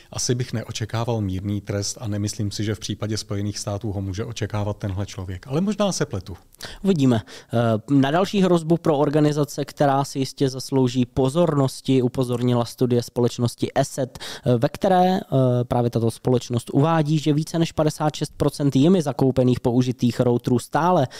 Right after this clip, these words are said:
Speaker 2: obsahovalo citlivá data a konfigurace po předchozích majitelích. Asset Pro, eh, tuhle svoji studii získal celkem osmnáct routerů.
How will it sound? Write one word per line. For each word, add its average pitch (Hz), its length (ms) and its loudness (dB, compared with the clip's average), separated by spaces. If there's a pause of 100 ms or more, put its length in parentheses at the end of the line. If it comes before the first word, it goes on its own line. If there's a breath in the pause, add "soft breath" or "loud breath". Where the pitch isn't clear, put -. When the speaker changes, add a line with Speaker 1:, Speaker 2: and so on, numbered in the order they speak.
(160 loud breath)
Speaker 2:
obsahovalo 131 680 0
citlivá 123 580 0
data 135 260 -2
a - 120 -2
konfigurace 123 800 0
po 123 180 -2
předchozích 120 600 -2
majitelích. 123 760 4 (300 loud breath)
Asset - 340 -6
Pro, 143 220 0 (240)
eh, 123 40 2
tuhle 127 320 2
svoji 120 320 2
studii 135 400 2
získal 135 400 -2
celkem 135 420 -2
osmnáct 120 640 -2
routerů. 139 440 2